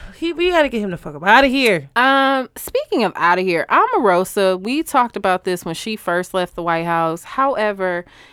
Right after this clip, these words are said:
Speaker 2: she has came with receipts. She released the tape of her being fired. With, did you listen to it?
Speaker 1: Mm-mm.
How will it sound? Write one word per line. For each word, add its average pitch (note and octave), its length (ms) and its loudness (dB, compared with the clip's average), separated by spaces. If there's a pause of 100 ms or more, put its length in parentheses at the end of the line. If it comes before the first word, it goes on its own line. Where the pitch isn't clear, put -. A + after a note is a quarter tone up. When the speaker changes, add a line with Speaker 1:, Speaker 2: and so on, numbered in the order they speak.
Speaker 2:
she F#4+ 320 -2
has B3+ 340 0 (220)
came A3 400 -2
with F3 200 -8
receipts. D4 840 -8 (360)
She - 240 -4
released A#3+ 480 -4
the G3+ 100 -4
tape A#3 540 -6
of F#3+ 160 -2
her A3 220 0
being B3+ 320 -2
fired. D3 580 -2
With, F#3+ 300 -4
did A#3+ 160 -4
you F4 120 0
listen F4 220 -6
to F4+ 220 -4
it? - 200 -10
Speaker 1:
Mm-mm. F3 500 -10